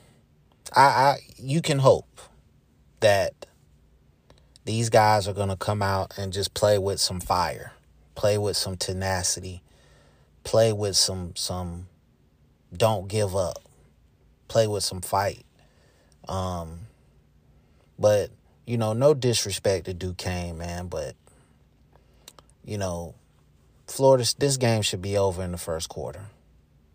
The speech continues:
i-, if we go out there and, and we're locked in. Um,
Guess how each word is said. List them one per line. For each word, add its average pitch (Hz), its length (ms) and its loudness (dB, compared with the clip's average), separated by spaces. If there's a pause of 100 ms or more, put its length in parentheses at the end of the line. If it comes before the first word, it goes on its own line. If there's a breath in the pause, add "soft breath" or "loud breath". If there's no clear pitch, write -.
(140)
i-, - 60 -10
if 90 380 -6
we 113 100 -4
go 104 160 2
out 98 240 4
there 92 420 -2
and, 85 360 -10
and 92 200 -8
we're 98 120 0
locked 87 400 -2
in. 80 240 -14 (1400 soft breath)
Um, 90 560 -6